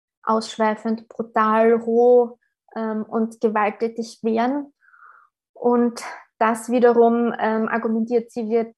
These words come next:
wirkt sich auch auf die Betroffenen von sexueller Gewalt, ähm, aus. Und, ähm, da zitiere ich sie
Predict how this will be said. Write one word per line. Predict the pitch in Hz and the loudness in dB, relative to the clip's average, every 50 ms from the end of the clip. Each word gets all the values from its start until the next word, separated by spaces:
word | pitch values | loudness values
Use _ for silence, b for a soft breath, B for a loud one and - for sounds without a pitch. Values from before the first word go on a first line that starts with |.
| _ _ | _ _
wirkt | - 214 214 240 233 240 - _ - | -6 -2 0 0 -2 -2 -6 _ -10
sich | 233 233 233 - | -10 -10 -8 -6
auch | - - 262 226 226 | -4 -2 -2 -2 -2
auf | - 220 220 | -4 -6 -6
die | - 226 | -8 -14
Betroffenen | - 220 _ - - 226 240 - - 208 196 190 190 202 214 | -14 -16 _ -12 -8 -8 -8 -8 -8 -10 -8 -6 -6 -6 -6
von | - 214 220 | -6 -6 -6
sexueller | - - - - - - 208 202 202 | -8 -10 -10 -8 -6 -4 -4 -4 -4
Gewalt, | 208 208 196 202 - - - 208 - - - _ _ _ - | -4 -6 -4 -4 -4 -4 -4 -6 -10 -16 -20 _ _ _ -8
ähm, | 214 214 214 208 208 202 208 220 226 _ _ _ _ _ _ _ _ - - - | -8 -6 -4 -4 -4 -4 -6 -8 -10 _ _ _ _ _ _ _ _ -18 -8 -4
aus. | 208 214 226 277 294 - - - _ _ b b b b b b | -2 0 0 0 -2 -4 -10 -20 _ _ b b b b b b
Und, | - 226 226 226 226 226 - - | -4 -2 -2 -2 -2 -4 -8 -6
ähm, | - 226 220 220 220 220 | -4 -2 -2 -2 -2 -2
da | 226 226 226 | -4 -6 -8
zitiere | 226 - 220 - 233 233 233 233 | -8 -12 -8 -4 -4 -2 -2 -2
ich | 226 233 - | -6 -8 -8
sie | - 233 233 226 226 226 | -6 -4 -4 -4 -4 -6